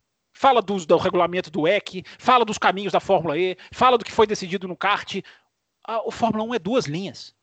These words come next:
dizendo, "Não, porque ficou adiado pra dezen-, pra final de outubro as discussões sobre dois mil e vinte e um." Não tem uma linha sobre o ocorrido. Nem que fosse pra reforçar, "Não, é assim, operamos assim", nem que fosse pra se defender,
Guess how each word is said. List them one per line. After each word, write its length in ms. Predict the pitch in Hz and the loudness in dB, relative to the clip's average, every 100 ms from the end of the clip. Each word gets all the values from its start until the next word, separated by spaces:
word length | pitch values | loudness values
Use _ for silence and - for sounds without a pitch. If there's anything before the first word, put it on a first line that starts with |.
| - | -14
dizendo, 340 | 147 175 147 | -4 -4 -2
"Não, 380 | 165 254 202 113 | -4 -4 -6 -12
porque 400 | - - 151 131 | -18 -10 -6 -6
ficou 400 | 113 - 151 214 | -8 -10 -2 2
adiado 440 | 214 160 196 233 220 | 4 4 2 2 2
pra 160 | 190 | 0
dezen-, 280 | 165 165 156 | 0 -2 -2
pra 160 | 165 156 | 0 0
final 300 | - 165 208 | 0 2 4
de 80 | |
outubro 480 | 180 - 311 269 277 - - | 4 4 4 4 0 -4 -6
as 120 | - 185 | 0 0
discussões 520 | 202 - - 254 240 | 0 -4 -2 -2 2
sobre 260 | 233 233 | 4 4
dois 160 | 202 175 | 4 2
mil 140 | 190 | 2
e 20 | 214 | -8
vinte 200 | 220 - | -10 -12
e 80 | |
um." 60 | 160 - _ _ - - | -14 -16 _ _ -20 -10
Não 120 | 196 | -8
tem 280 | 214 262 262 _ | 0 0 0 _
uma 540 | 262 349 269 123 117 _ _ _ _ _ | -10 -6 -2 -4 -4 _ _ _ _ _
linha 340 | 175 233 269 143 | -4 -2 0 -2
sobre 420 | - 190 190 214 _ | 0 0 0 -6 _
o 100 | 208 | 2
ocorrido. 480 | 226 233 165 220 - _ | 2 2 -2 -4 -12 _
Nem 380 | 190 277 381 427 | 0 2 2 0
que 160 | - | -4
fosse 580 | 262 - 208 339 - - | -2 4 6 6 2 -6
pra 280 | 139 - 254 | -4 0 0
reforçar, 760 | 277 - 302 - 240 330 330 - _ _ | 0 0 0 2 4 4 2 -6 _ _
"Não, 320 | 226 311 143 _ _ _ | -2 -2 -2 _ _ _
é 160 | - 170 | -6 -4
assim, 420 | 165 - 226 294 | -4 -4 -4 0
operamos 460 | 233 - 165 175 156 | 0 2 2 2 -2
assim", 360 | 151 - 208 262 - - _ - | -6 -4 -6 -8 -14 -20 _ -8
nem 220 | 190 320 | -2 -2
que 100 | 302 | -2
fosse 360 | - 220 277 - | -4 0 0 -2
pra 180 | 247 | -6
se 100 | 247 | -6
defender, 460 | 240 247 262 214 135 | -6 -6 -6 -6 -6